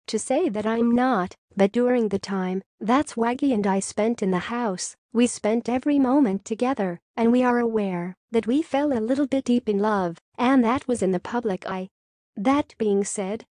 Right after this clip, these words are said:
while she is not currently expecting, during her time in the Big Brother house she did conceive a little baby.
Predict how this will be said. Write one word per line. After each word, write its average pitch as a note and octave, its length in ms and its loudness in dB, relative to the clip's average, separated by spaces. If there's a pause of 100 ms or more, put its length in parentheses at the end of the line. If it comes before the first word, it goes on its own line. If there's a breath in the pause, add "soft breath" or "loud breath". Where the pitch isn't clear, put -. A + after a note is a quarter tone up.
(100)
while G#3+ 260 2
she B3+ 240 -2
is G#3+ 140 -2
not A#3+ 340 0
currently A3+ 560 -2
expecting, F#3+ 720 -4 (200)
during C#4 340 2
her A#3 140 -4
time A#3+ 360 -4
in G3+ 80 2
the G3+ 80 0
Big A3+ 280 2
Brother C4+ 300 2
house G3+ 340 -4
she B3 200 -2
did B3 260 0
conceive A#3+ 600 -2
a G3+ 40 -2
little G#3+ 240 0
baby. G3 440 0